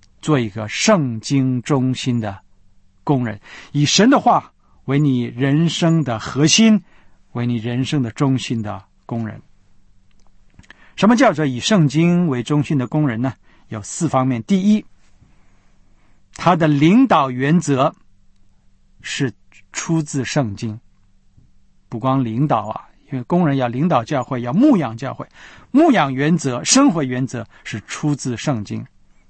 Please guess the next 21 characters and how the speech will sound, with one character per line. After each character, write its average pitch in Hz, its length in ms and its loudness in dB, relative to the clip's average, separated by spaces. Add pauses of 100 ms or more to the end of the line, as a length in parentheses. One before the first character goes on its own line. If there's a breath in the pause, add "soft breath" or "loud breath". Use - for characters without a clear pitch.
(260)
第 185 140 4
二， 156 200 2 (1160)
他 151 160 0
的 135 120 -2
思 247 280 0
想 117 360 0
和 - 240 -10
个 285 260 2
性 143 300 -2 (680)
受 139 280 -2
圣 123 460 0
经 135 220 -2
的 110 120 -6
熏 107 340 -10
陶。 - 340 -8 (1200)
你 135 360 2
跟 170 260 -2
我， 113 500 -10
我 151 200 0
们 147 200 2
的 147 220 2